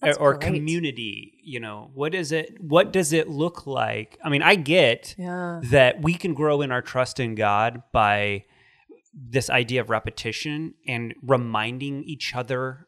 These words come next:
Speaker 1: about the good that God has done throughout history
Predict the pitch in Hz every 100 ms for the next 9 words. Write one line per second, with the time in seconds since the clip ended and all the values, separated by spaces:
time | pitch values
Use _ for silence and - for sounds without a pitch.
0 | _ 123 117 113 107 107 _ _ 131 117
1 | 117 135 127 127 123 - 117 107 110 107
2 | 117 107 107 117 131 127 - 120 110 104
3 | - 175 202 - 214 208 208